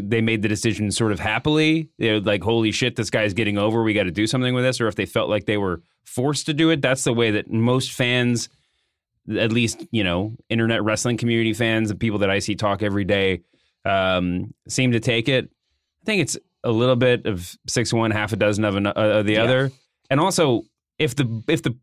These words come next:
Speaker 1: argument is that W W E just loves to spite their fans or is unable, or unable to understand what the fans want, then it doesn't make sense that they put him in the main event. It doesn't make
Speaker 2: Yeah.
Speaker 1: sense that they caved at that point.
Speaker 2: Right. Well, there's also the, the school of thought that says it was a work from the beginning.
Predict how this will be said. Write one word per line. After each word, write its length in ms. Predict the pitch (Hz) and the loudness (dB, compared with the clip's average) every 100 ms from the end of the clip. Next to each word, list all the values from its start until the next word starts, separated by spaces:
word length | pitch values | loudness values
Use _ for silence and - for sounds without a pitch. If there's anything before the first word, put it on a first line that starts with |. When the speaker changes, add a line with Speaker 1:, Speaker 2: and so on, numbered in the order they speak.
| _ | _
Speaker 1:
argument 540 | - 233 208 180 143 123 | 0 2 4 2 2 2
is 120 | 131 | 2
that 160 | 123 110 | 0 2
W 240 | 131 131 | 2 4
W 280 | 127 117 110 | 2 2 2
E 280 | 120 123 - - - 113 | 2 0 -2 -12 -12 -6
just 220 | 120 110 | -2 0
loves 320 | 113 120 117 | 2 2 0
to 80 | 127 | -2
spite 420 | - - 113 123 | -4 -2 -2 0
their 140 | 113 104 | -2 0
fans 360 | 113 117 120 | 0 2 2
or 80 | 110 | 2
is 120 | 101 - | 0 0
unable, 360 | 123 123 117 123 | 0 2 2 2
or 240 | 110 107 | 2 2
unable 400 | 117 120 117 113 | 2 2 2 0
to 240 | 113 107 101 - - | 0 0 -2 -6 -2
understand 640 | 120 113 - 117 107 117 | 0 0 -2 -2 0 0
what 100 | 110 | -2
the 80 | 107 | -4
fans 320 | - 110 101 | -2 -2 -2
want, 380 | 90 104 139 - _ _ _ _ _ - | 0 0 -2 -6 _ _ _ _ _ -2
then 80 | |
it 60 | 131 | 0
doesn't 220 | 160 156 | 2 2
make 160 | 139 113 | 0 0
sense 200 | 135 120 | -2 -2
that 60 | |
they 80 | 104 | -4
put 160 | 98 104 | -2 -2
him 80 | 98 | 0
in 60 | |
the 80 | 90 | 0
main 160 | 90 82 | -2 -2
event. 280 | 87 98 | -2 -2
It 40 | 113 | 0
doesn't 200 | 151 160 | 2 2
make 100 | 151 | 2
Speaker 2:
Yeah. 40 | - | 0
Speaker 1:
sense 120 | 139 | 0
that 60 | 127 | 0
they 100 | 110 | -2
caved 440 | - 139 131 107 | -2 0 2 0
at 80 | 104 | -2
that 180 | 104 - | -2 -4
point. 220 | 64 - - - | -10 -10 -8 -4
Speaker 2:
Right. 260 | 143 98 - - | -2 -4 -8 -6
Well, 240 | - 185 202 | 0 0 2
there's 300 | 151 165 156 | 2 2 4
also 320 | 170 170 180 | 2 2 2
the, 260 | 156 143 101 | 2 2 0
the 120 | 139 | 0
school 260 | - 156 147 | 0 0 0
of 80 | |
thought 280 | - 139 135 | 0 0 0
that 120 | 139 | -2
says 300 | 127 147 127 | 0 2 2
it 80 | 120 | 2
was 160 | 135 123 | 2 2
a 40 | |
work 300 | 120 120 123 | 2 0 0
from 140 | - 120 | -2 -2
the 100 | 104 | 0
beginning. 360 | 98 98 - | -2 -2 -6